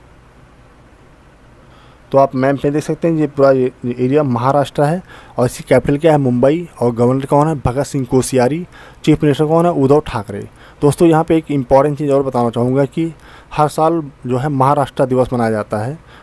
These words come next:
तो वो किस दिन मनाया जाता है, वो मनाया जाता है एक मई को। हर साल एक मई को जो है महाराष्ट्र स्थापना दिवस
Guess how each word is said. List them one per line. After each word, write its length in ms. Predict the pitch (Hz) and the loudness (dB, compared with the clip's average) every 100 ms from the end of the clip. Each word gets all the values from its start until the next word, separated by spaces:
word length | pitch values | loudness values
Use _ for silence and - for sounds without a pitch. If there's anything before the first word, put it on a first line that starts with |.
| - | -8
तो 60 | 127 | -2
वो 100 | 123 | -2
किस 220 | - 151 | -2 0
दिन 100 | 160 | 2
मनाया 200 | 151 151 | 4 4
जाता 280 | 151 147 160 | 4 2 -2
है, 100 | 160 | 0
वो 100 | 143 | 0
मनाया 180 | 139 | 0
जाता 280 | 135 131 - | 0 0 -2
है 60 | 156 143 | -6 -2
एक 240 | 131 123 | -4 -4
मई 140 | 107 98 | -8 -8
को। 240 | - 98 98 - | -12 -16 -16 -8
हर 100 | 120 | -8
साल 260 | 113 139 135 - | -2 0 0 -2
एक 180 | 127 127 | -4 -2
मई 200 | 123 123 | -2 0
को 140 | 123 | 0
जो 120 | 123 | 0
है 220 | 131 175 175 - - - - - _ - | 0 -2 -6 -20 -20 -20 -20 -20 _ -8
महाराष्ट्र 800 | 127 123 143 135 - - 147 151 | -4 0 2 2 0 -6 -4 -4
स्थापना 440 | 160 - 127 117 127 | -6 -4 -2 -2 -6
दिवस 320 | 113 120 139 | -2 -4 -4